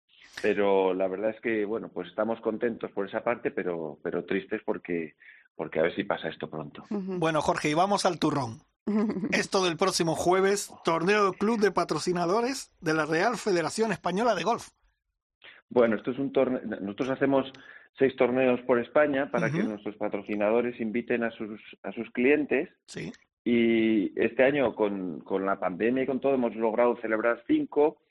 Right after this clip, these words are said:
Speaker 1: Y, bueno, pues tenemos aquí en el Centro Nacional, ya sabes que tenemos, pues, eh, pues, eh, todos los, los patrocinadores: Allianz, Aon, Halcon Viajes, Tag Heuer, Avis, Kyocera, Isdin, Loterías, bueno, pues todos. Es una oportunidad para que inviten a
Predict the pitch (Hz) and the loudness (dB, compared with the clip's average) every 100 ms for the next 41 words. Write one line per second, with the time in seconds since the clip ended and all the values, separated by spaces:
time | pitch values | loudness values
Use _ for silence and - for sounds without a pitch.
0 | _ _ _ - _ - 113 110 107 104 | _ _ _ -20 _ -4 0 2 2 0
1 | 95 107 135 135 104 101 113 113 113 113 | 0 -2 -2 -4 -2 -2 -2 -4 -2 -2
2 | 110 110 104 117 113 113 117 113 117 131 | 0 -2 -2 -4 -4 -2 -2 -2 0 0
3 | 151 - - _ - 104 - 110 110 107 | -2 -10 -20 _ -4 -4 0 0 0 -2
4 | 107 110 110 110 - 101 - 107 101 101 | -2 -2 -2 -4 -4 -6 -2 -2 0 0
5 | 98 98 95 92 90 90 82 - - - | -2 -2 -4 -6 -8 -10 -10 -12 -12 -6
6 | 85 82 80 - 104 104 107 104 - - | -4 -4 -6 -4 -2 0 2 0 -4 -12
7 | - 104 - 101 101 95 92 98 113 110 | -2 -2 0 -4 -4 -8 0 2 4 2
8 | 101 - - - - 113 110 110 113 - | -2 -6 -20 -2 4 4 4 2 0 -2
9 | 92 113 120 123 110 95 98 92 117 123 | 2 4 4 2 -2 -6 -8 -2 -2 -2
10 | - 113 117 117 98 - 120 113 117 120 | -4 -6 -6 -6 -10 -6 -6 -4 -4 -2
11 | 117 76 107 120 117 120 - 95 - 123 | -4 -2 0 0 -2 -8 -10 -12 -6 -4
12 | 120 110 98 117 120 107 107 98 117 107 | -2 -2 -4 -8 -6 -8 -8 -8 -6 -8
13 | - - - - 113 120 - _ _ _ | -12 -14 -18 -4 -2 -2 -8 _ _ _
14 | - 127 127 117 123 123 127 139 110 101 | 0 2 2 0 -2 -2 2 2 2 -2
15 | 95 101 101 117 113 | -4 -6 -4 -4 -2